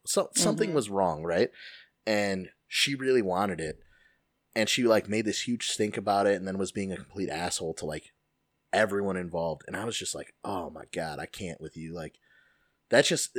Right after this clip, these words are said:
Speaker 1: one, if you're gonna treat people that are, like, just there to serve and take care of you like
Speaker 2: With
Speaker 1: that, I
Speaker 2: that
Speaker 1: can
Speaker 2: much disdain and it be such an
Speaker 1: Oh,
Speaker 2: asshole.
Speaker 1: yeah. Then I'm like, I can only imagine, like,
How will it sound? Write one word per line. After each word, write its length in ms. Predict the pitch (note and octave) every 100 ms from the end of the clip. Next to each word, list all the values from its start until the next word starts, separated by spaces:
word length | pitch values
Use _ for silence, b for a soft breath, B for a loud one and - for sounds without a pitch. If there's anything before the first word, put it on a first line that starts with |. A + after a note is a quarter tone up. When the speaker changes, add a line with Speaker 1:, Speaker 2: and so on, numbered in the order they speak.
| - -
Speaker 1:
one, 380 | E3+ F#3+ D#3+
if 220 | D3 C3+ F#3
you're 80 |
gonna 160 | G3+ D#3+
treat 280 | - C#3+ -
people 280 | B2 A#2+ G#2
that 120 | G2
are, 100 | F#2
like, 280 | E2 D#2+ _ _
just 220 | - -
there 140 | G#2+ F#2+
to 80 | E2+
serve 340 | - F2+ F2
and 120 | D2+ _
take 240 | - F#2+ -
care 240 | E2+ E2
of 100 | F2+
you 220 | G#2 A2+ - _ _ _ _
like 180 | A2 G#2
Speaker 2:
With 100 | A2+
Speaker 1:
that, 140 | G#2+ A2
I 40 | D3+
Speaker 2:
that 80 | C#3
Speaker 1:
can 60 |
Speaker 2:
much 280 | D3+ C#3+ -
disdain 540 | D3+ D3 - C3+ C#3+
and 140 | C#3+ B2+
it 140 | - -
be 180 | C#3+ C#3
such 240 | - C#3+
an 80 | D#3
Speaker 1:
Oh, 140 | D3 F#2+
Speaker 2:
asshole. 100 | F#2
Speaker 1:
yeah. 300 | G2 D2 - _ _ _ _ _
Then 180 | - C3
I'm 120 | C3+
like, 180 | C3 G#2+ G2+
I 120 | B2+
can 140 | D3+
only 220 | C3+ C3
imagine, 840 | G2+ F#2 F#2+ A2+ F#2+ F2+ E2 E2 - _ _
like, 200 | G2+ F2+